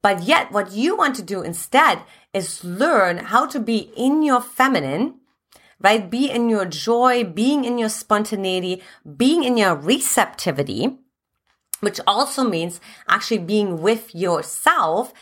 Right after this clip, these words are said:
actually feeling what impact did it just have that Steve shared with me that he likes fishing?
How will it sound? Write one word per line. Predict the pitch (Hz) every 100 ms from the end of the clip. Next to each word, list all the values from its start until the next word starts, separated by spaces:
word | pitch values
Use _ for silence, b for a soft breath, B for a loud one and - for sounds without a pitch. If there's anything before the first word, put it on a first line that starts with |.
| b
actually | b 220 -
feeling | 214 - 302 294 190 185 b b
what | b 160 285 -
impact | 240 277 240 185 170 - b 180
did | 262
it | 233
just | 226 226 - - -
have | 254 247 165 160 - b b
that | - 202 196
Steve | - 233 254 262
shared | - 220 214 208
with | 196 190
me | 175 170 175 b b
that | 170 196 185 170 170 _ _
he | - - 220
likes | 214 190 180 -
fishing? | - 180 - -